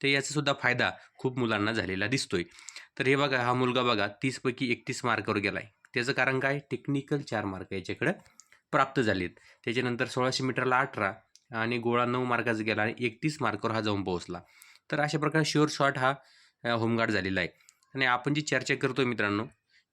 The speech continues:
की नेमके मुलींच्या जागा आपण बघितल्या आणि मुली किती आल्या त्यात आपण बघणार आहोत. तर मित्रांनो, संपूर्ण जी लिस्ट आहे ती आपण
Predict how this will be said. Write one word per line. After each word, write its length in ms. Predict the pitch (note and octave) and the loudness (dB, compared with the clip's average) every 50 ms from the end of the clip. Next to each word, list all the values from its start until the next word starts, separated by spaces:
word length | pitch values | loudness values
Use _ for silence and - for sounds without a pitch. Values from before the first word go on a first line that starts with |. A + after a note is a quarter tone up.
| - | -8
की 60 | - | -4
नेमके 400 | D3+ D3 C#3 C#3 C#3 C#3 D3+ D#3 D3+ - - _ _ _ _ _ - _ _ _ _ _ _ _ _ - | -2 0 0 0 0 0 0 0 0 -2 -6 _ _ _ _ _ -20 _ _ _ _ _ _ _ _ -6
मुलींच्या 440 | A#2+ A#2+ B2 C3 C3+ C3+ C#3 C#3+ | -2 0 0 0 0 -2 0 2
जागा 200 | D3 C#3+ C3 C3 | 2 2 4 2
आपण 240 | C3 C3+ C#3+ C3+ C3+ | 2 2 2 2 2
बघितल्या 380 | C#3 C3+ B2+ B2 A#2 A#2+ A#2 B2 - _ _ - | 2 2 2 0 -2 -2 -4 -6 -8 _ _ -6
आणि 140 | B2 B2+ B2 | -4 -2 0
मुली 280 | B2+ C3 C3 B2+ D3 | 2 2 2 2 0
किती 240 | D3+ - D3 - C3+ | -2 -2 0 2 2
आल्या 160 | B2 A#2 A#2+ A#2 | 2 2 2 0
त्यात 160 | - A#2 G#2+ A2 | -2 -2 0 0
आपण 200 | G#2 A2 C#3 E3 - - _ - | 0 0 -2 -4 -6 -8 _ -2
बघणार 360 | D#3+ D3 C3+ A#2+ A2 G2 F#2 | 0 0 0 2 0 0 0
आहोत. 140 | F2 F2 - - - - - - _ _ _ _ _ _ _ _ _ _ _ _ _ _ _ _ _ _ _ - - - _ _ _ _ - | -2 -4 -6 -12 -20 -20 -20 -20 _ _ _ _ _ _ _ _ _ _ _ _ _ _ _ _ _ _ _ -20 -20 -20 _ _ _ _ -6
तर 80 | D3 D3+ | 0 2
मित्रांनो, 340 | D#3+ D#3+ D#3+ D#3 D#3+ E3+ F3 | 2 4 4 4 4 4 2
संपूर्ण 460 | D#3 - C#3+ C3+ C3 C3 D#3 D#3 D#3+ | 2 2 2 2 2 4 4 4 4
जी 200 | D#3 D3 D3 C3+ | 4 4 4 4
लिस्ट 240 | C#3 D3 D3 - B2 | 4 2 2 2 2
आहे 140 | A2+ B2 - | 2 2 0
ती 160 | - - B2+ | -2 0 0
आपण 360 | A#2+ A#2 A#2 B2 B2+ B2+ B2+ | 0 0 0 -2 0 0 -2